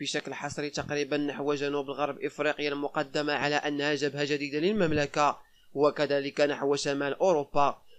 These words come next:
وأشار خبراء أنفسهم إلى أن الرباط لديها أيضًا عيون ثابتة في البحر المفتوح، ولا سيما في الولايات المتحدة وكندا والبرازيل، باعتبارهم ثلاث عملاء رئيسيين،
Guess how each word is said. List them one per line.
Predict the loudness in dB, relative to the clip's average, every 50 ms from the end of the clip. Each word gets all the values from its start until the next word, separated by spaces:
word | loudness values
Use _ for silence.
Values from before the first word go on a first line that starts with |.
| -8 0
وأشار | 2 4 4 4 2 0 0 2 2 2
خبراء | 0 -2 -2 0 2 2 2 2 0 -2 -4 -6
أنفسهم | -6 -4 -6 -8 -8 -6 -6 -4 -4
إلى | -4 -2 -2 -2
أن | -2 -2 -2 -2 -2 -2
الرباط | -2 -2 -2 -4 -2 -2 -2 -2 -2
لديها | -2 -2 0 0 0 0 -2 0 0 0
أيضًا | 0 2 0 0 0
عيون | 0 0 0 0 -2 -2
ثابتة | -2 -4 -2 -2 -4 -4 -2 -4 -4
في | -2 -4
البحر | -4 -4 -4 -4 -4 -4
المفتوح، | -2 -2 -4 -4 -4 -4 -4 -4 -4 -2 0 0 0 0 0 -4 _ -20 -20 -12 _ 2
ولا | 4 4 4 4 4
سيما | 2 0 2 2 2 2 2
في | 0 -2 -4
الولايات | -4 0 0 2 2 4 4 2 2 0
المتحدة | -2 -6 -6 -6 -6 -6 -4 -2 0 0 2
وكندا | 2 0 0 0 -2 -2 0 0 0 0
والبرازيل، | 2 2 0 0 0 0 0 0 0 -2 -4 -2 0 2 2 2 0 -2 -6 -8 -6 -6 -2
باعتبارهم | 0 0 0 0 0 -2 -2 -2 0 2 2 2 2 0 0 -2 -2
ثلاث | -2 -2 -2 -2 -2 -4
عملاء | -4 -2 -2 0 0 0 0 0 -2
رئيسيين، | -4 -4 -4 -4 -6 -4 -4 -4 -4 -2 -2 -2 -2